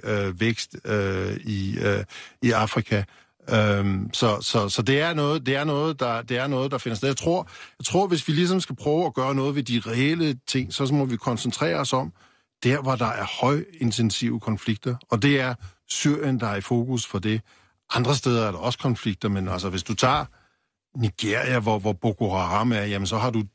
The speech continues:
dundrende økonomisk vækst i den ene del af landet, og den anden del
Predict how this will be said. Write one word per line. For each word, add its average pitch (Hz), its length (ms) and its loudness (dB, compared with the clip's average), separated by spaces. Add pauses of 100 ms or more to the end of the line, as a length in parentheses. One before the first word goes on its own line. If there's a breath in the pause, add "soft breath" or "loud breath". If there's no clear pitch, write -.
(240)
dundrende 131 440 2
økonomisk 120 560 -2
vækst 117 240 -2
i 117 40 0
den 107 120 2
ene 151 200 4
del 123 240 -2
af 110 80 -2
landet, 113 300 -2
og 104 60 -2
den 104 80 -6
anden 131 220 0
del 127 200 -2